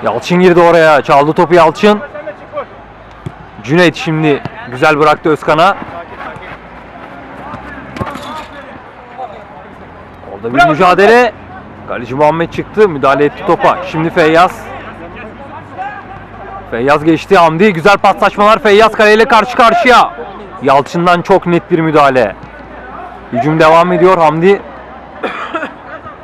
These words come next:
Tekrardan Feyyaz, Korhan boş.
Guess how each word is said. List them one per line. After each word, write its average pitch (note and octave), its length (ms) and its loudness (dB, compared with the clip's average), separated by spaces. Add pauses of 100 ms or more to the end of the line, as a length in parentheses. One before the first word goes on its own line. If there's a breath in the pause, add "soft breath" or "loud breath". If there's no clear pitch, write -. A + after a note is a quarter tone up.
(880)
Tekrardan D#3+ 500 2
Feyyaz, F3+ 540 4
Korhan F3 400 4
boş. - 380 2